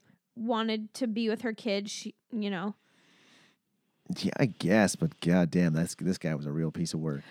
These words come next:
Speaker 1: Well, think about it this way. Like, if she didn't go with him, her kids would be alone with him.
Speaker 2: That's true. That's true.
Speaker 1: Um,
Speaker 2: I guess.
Speaker 1: So it shows them at the dinner table, and Dylan doesn't wanna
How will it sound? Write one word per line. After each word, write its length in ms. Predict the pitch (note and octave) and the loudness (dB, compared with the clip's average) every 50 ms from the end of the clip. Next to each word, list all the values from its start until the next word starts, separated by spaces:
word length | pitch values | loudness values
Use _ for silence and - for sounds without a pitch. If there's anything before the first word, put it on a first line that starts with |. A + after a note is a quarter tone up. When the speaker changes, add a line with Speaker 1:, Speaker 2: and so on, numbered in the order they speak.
| - - | -12 0
Speaker 1:
Well, 240 | - C#4 C#4+ C#4+ D4+ | 6 8 10 10 10
think 260 | D4 - - E4+ F4 | 8 4 2 2 4
about 160 | F#4 F#4+ F#4 F#4 | 4 6 6 6
it 140 | E4 A#3+ | 6 6
this 220 | A3 B3+ C4 - B3+ | 4 2 2 2 2
way. 200 | A#3+ A3+ A3 G#3 | 2 2 2 2
Like, 280 | A3 G#3+ G#3 G3+ - - | 2 0 0 0 -2 -2
if 120 | A#3 A3+ - | -2 -2 -2
she 220 | - - C4 B3 | 0 0 2 2
didn't 320 | G3 G#3+ A3 A#3 B3 A#3+ | 2 2 2 2 2 4
go 120 | B3+ C4 C4 | 4 6 6
with 220 | C4+ B3+ C4 - | 6 4 4 2
him, 220 | D4 D4+ D#4+ D#4 A#3+ | 2 2 2 2 2
her 120 | A#3+ A3 | 0 0
kids 300 | - - C4+ A#3+ A3 G3 | 0 2 2 2 2 2
would 100 | A3+ F#3+ | 0 -2
be 120 | G3+ G#3 | -2 -2
alone 460 | G3 G3 F#3+ G3 F#3 F3 F3 E3+ F3 E3 | 0 0 0 0 0 -2 -2 -4 -4 -6
with 180 | D3 D#3+ - | -8 -10 -10
him. 280 | - E3+ - - - - - | -10 -10 -10 -10 -10 -2 4
Speaker 2:
That's 180 | - B2 - - | 4 4 4 4
true. 280 | - D2 C#2+ D2+ - - _ _ _ _ _ _ _ _ _ _ - | 0 -2 -2 -2 -2 -6 _ _ _ _ _ _ _ _ _ _ -2
That's 400 | F#2 F#2+ F#2 F#2+ G#2 G2+ - - | 0 2 2 2 0 -4 -6 -12
true. 500 | - - - - D#2 D#2 D2 C#2 D#2 D2+ - - - - _ _ | -14 -10 -6 -2 -2 0 0 -2 -4 -8 -14 -18 -20 -20 _ _
Speaker 1:
Um, 400 | A3+ A3 A3 G#3+ G3+ G3 G3+ G3+ G#3 | -4 -2 0 0 -2 -2 -4 -6 -6
Speaker 2:
I 40 | |
guess. 380 | - - - - - - - - _ _ _ _ _ _ _ _ _ _ _ _ _ | -6 -6 -8 -10 -14 -18 -20 -20 _ _ _ _ _ _ _ _ _ _ _ _ _
Speaker 1:
So 640 | - - - D4 C#4 B3+ B3+ B3 B3 B3 B3 A#3 - - _ _ _ _ _ _ _ A#3 A#3 - - | -10 0 2 4 6 6 6 6 6 6 4 4 0 -4 _ _ _ _ _ _ _ -16 -16 0 2
it 140 | A#3+ B3+ - | 2 2 4
shows 380 | - - D#4 E4 B3+ B3+ C4 | 2 4 6 8 8 8 6
them 120 | D4 D4 C#4 | 4 2 0
at 120 | D4 C#4 | 0 0
the 80 | E4+ C#4 | 0 0
dinner 320 | G#3+ A#3+ A3 G#3 A3 A3+ | 2 2 2 2 2 2
table, 560 | A3+ - B3+ G#3+ G3 F3 F3+ F#3 F#3 A3+ C#4 - - - - - - _ _ _ _ _ - | 2 2 2 2 2 2 2 2 4 2 2 -2 -6 -18 -20 -20 -20 _ _ _ _ _ 4
and 680 | A3+ A3+ A3 A3+ A3+ A3+ A3 G#3+ A3 A3 A3 A3 A#3 - - - - - - - - - - - A#3 A3 - - | 6 8 8 8 8 8 8 8 6 6 4 2 2 0 -4 -8 -8 -6 -6 -8 -8 -10 -6 -2 0 0 4 8
Dylan 340 | B3+ B3+ B3 B3 C4 D4 | 10 10 12 12 10 10
doesn't 220 | C4 D#4+ D4 D4 C4+ | 10 10 10 10 10
wanna 200 | B3+ A#3+ A#3 | 10 10 8